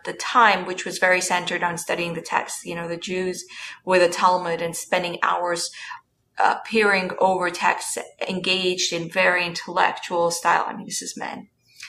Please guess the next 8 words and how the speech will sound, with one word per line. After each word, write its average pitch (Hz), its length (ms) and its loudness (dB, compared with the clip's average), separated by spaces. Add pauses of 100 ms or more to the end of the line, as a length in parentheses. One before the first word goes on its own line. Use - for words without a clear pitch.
(240)
Intellectual 180 800 4
style, 170 720 4 (340)
um, 165 540 2 (300)
study 220 840 4
that 196 340 8 (100)
was 170 440 4
the 170 140 -4
worship 151 460 0